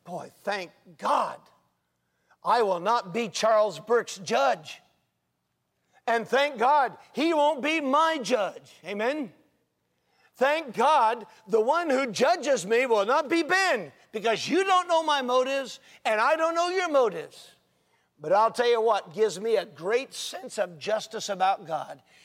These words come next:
is that someday God will judge me based upon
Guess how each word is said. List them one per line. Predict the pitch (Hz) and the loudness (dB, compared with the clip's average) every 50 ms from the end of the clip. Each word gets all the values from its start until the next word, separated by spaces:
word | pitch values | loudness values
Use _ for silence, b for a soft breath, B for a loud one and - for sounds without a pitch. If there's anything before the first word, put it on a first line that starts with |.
| b b b b b - | b b b b b 2
is | 220 226 220 175 | 4 4 4 4
that | 165 185 185 - | 4 0 0 0
someday | - - - 240 254 277 285 254 226 190 170 175 | -2 -2 0 0 0 0 0 2 2 2 2 2
God | 185 185 - 165 185 196 233 269 285 254 | -2 -10 -4 -2 0 2 2 0 -2 -2
will | 240 226 226 214 | -2 -2 -2 -2
judge | 190 - 220 262 262 226 160 160 | -4 -2 -2 -2 -2 -2 -6 -12
me | 156 160 160 | -10 -10 -10
based | 160 156 185 196 233 247 196 - - | -10 -8 -6 -6 -4 -4 -6 -10 -12
upon | 165 143 180 180 175 175 165 | -12 -6 -4 -4 -4 -4 -8